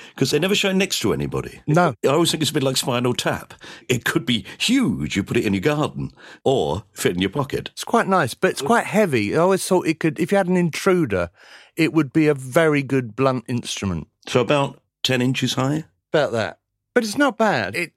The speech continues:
Speaker 2: doesn't look as tacky as you might expect it looks. It's a nice thing.
Speaker 1: Just the other day, I was watching a sequence of people giving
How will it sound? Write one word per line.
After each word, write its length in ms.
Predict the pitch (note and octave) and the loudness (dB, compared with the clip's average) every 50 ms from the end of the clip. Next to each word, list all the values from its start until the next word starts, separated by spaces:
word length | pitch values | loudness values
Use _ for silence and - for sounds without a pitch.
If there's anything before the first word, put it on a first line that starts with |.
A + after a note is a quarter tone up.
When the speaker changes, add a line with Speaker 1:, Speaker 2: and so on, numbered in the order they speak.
| _ _ | _ _
Speaker 2:
doesn't 480 | - A#3+ A#3+ A3+ G3 A3+ A3 G#3+ - _ _ _ _ | 0 0 0 0 0 0 0 0 -2 _ _ _ _
look 380 | F3+ F#3+ F3+ G3 - - _ - | -4 2 2 2 2 0 _ -4
as 160 | D#3 E3+ - | -2 -2 -2
tacky 440 | - - - F#3+ F#3 E3+ - - D#3 | -4 -4 -2 0 0 -2 0 0 0
as 120 | D3 C#3+ C3 | 0 2 0
you 80 | D3 C#3+ | 0 0
might 260 | C#3+ C#3+ C#3+ C#3 - _ | 2 0 0 -2 -4 _
expect 500 | - C3+ - - - - - C3+ - _ _ _ _ _ - - _ _ _ | -10 -8 -8 -8 -8 0 0 0 0 _ _ _ _ _ -20 -20 _ _ _
it 140 | - E2 B1+ | -8 -6 -4
looks. 480 | E2 G2+ F#2+ D#2+ - _ - - - - | -4 -4 -4 -4 -8 _ -18 -18 -10 -2
It's 180 | - D#3 B2+ - | -2 -2 0 0
a 60 | D#3 | 0
nice 340 | D3 D3+ D#3 D3 C#3 A#2+ - | 0 2 0 0 0 -2 -4
thing. 400 | - - E3+ D3 A#2+ G2+ F#2+ F2+ _ _ _ | -4 -2 -2 -2 0 -2 -4 -8 _ _ _
Speaker 1:
Just 180 | - - D3 - | -2 0 0 2
the 80 | C#3 C3+ | 2 2
other 140 | C3 A#2+ A#2+ | 2 2 2
day, 140 | B2 B2 | 2 2
I 60 | G#2+ F2+ | 2 2
was 140 | F#2 F#2+ F#2+ | 0 0 0
watching 460 | G#2 F#2 - - F#2 F#2 F2 D2+ D2 - - | -2 -2 0 0 0 0 -2 -2 -6 -12 -8
a 80 | C#2 E2 | -4 -2
sequence 480 | - - D#2+ - - F#2 D#2+ D2 - | -2 -2 -2 -2 -4 -4 -2 -2 -4
of 160 | E2 D2 - | -6 -6 -4
people 280 | - - F2 D2+ - D2+ | -2 -2 -2 -2 -2 -6
giving 500 | C2+ C#2+ E2+ D#2+ C#2+ D#2 D2+ D2 C#2 - | -2 -2 -2 -2 0 -2 -2 -4 -6 -8